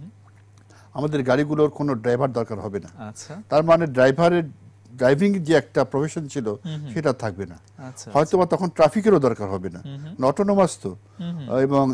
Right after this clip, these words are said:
Speaker 2: এত ইন্টেলিজেন্ট হবে
Speaker 1: হুম,
Speaker 2: যে
Speaker 1: হুম।
Speaker 2: ওখানে দেখা যাবে যে, আহ, খুব একটা অ্যাক্সিডেন্টও হচ্ছে না।
Speaker 1: আচ্ছা,
Speaker 2: তো
Speaker 1: আচ্ছা।
Speaker 2: তার ফলে যে ট্রাফিক, ট্রাফিক যে একটা জব, সেই জবটা হয়তোবা থাকবে না।
Speaker 1: আচ্ছা,
Speaker 2: এই জন্যই
Speaker 1: আচ্ছা।
Speaker 2: বলতে চাচ্ছি যে এ-, এ-, এই এমন একটা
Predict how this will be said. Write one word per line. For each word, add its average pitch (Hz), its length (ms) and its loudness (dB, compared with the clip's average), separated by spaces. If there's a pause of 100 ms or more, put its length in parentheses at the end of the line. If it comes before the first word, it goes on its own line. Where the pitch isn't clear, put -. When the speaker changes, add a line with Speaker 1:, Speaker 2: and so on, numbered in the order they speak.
(120)
Speaker 2:
এত - 160 -4
ইন্টেলিজেন্ট 180 540 2
হবে 113 300 2 (120)
Speaker 1:
হুম, 123 80 -16
Speaker 2:
যে 127 160 -6
Speaker 1:
হুম। 147 40 4
Speaker 2:
ওখানে 170 240 0
দেখা 147 220 -2
যাবে 151 180 2
যে, 147 120 -4
আহ, 131 520 -2
খুব 147 140 -2
একটা 123 320 -2 (180)
অ্যাক্সিডেন্টও 135 520 -2
হচ্ছে 101 280 -10
না। 92 220 -16
Speaker 1:
আচ্ছা, 107 520 -18
Speaker 2:
তো 143 60 -4
Speaker 1:
আচ্ছা। 151 120 -8
Speaker 2:
তার 156 160 6
ফলে 170 280 0
যে 147 240 -4
ট্রাফিক, 151 380 0 (260)
ট্রাফিক 156 380 2
যে 151 280 0 (280)
একটা 127 220 0
জব, 123 340 6
সেই 175 180 -2
জবটা 143 280 0
হয়তোবা 107 240 -2
থাকবে 90 280 -8
না। 82 100 -14
Speaker 1:
আচ্ছা, 131 540 -12
Speaker 2:
এই 151 60 0
জন্যই 202 140 6
Speaker 1:
আচ্ছা। 196 120 4
Speaker 2:
বলতে 185 140 4
চাচ্ছি 170 200 0
যে 156 200 0
এ-, 143 260 -6
এ-, 147 140 -2
এই 156 280 0
এমন 156 280 -2
একটা 180 400 0